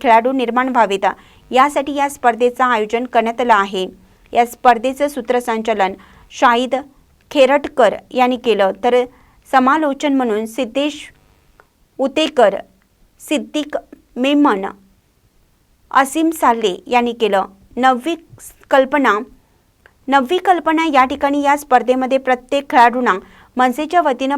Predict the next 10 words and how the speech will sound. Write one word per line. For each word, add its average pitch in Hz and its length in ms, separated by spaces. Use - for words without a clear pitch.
भेट 240 260
देऊन, 226 260
नववी 277 340
कल्पना 359 440
या 277 240
ठिकाणी 302 400
या 311 140
स्पर्धेमध्ये 269 600
प्रत्येक 285 580
खेळाडूंना 247 480